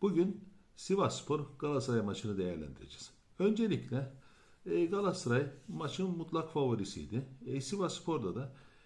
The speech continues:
e, teknik direktör Bülent Uygun yeni gelmiş takıma. Bir maç daha Kayserispor'la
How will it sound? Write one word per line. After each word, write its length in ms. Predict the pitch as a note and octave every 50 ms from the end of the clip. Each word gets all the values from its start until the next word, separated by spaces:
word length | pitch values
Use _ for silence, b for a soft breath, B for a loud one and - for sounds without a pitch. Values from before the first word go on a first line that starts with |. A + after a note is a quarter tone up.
| b b b b
e, 300 | - B2+ B2+ B2+ B2+ B2
teknik 400 | B2 - C3+ A#2+ - D3+ C3 -
direktör 420 | - C3 A#2 B2+ - D3+ D3 D3 -
Bülent 280 | C3+ C3+ C3 C3 A#2+
Uygun 300 | - C3 A2+ B2+ D3 D#3+ C3 - - -
yeni 260 | - B2+ C3 C#3 C#3 A#2+
gelmiş 360 | A2 G2 F2 D#2+ - - -
takıma. 440 | - G#2 F2 - G2 A2+ B2+ B2+ C#3
Bir 60 | C#3+
maç 340 | C3+ G#2 - - - - - - -
daha 340 | F#2+ F2+ F2+ F2 D#2+ - - - - - - - _ _
Kayserispor'la 840 | - A#2 A#2+ A#2 A#2 - G#2 F#2 F#2 - - - F#2+ E2 D#2+ D#2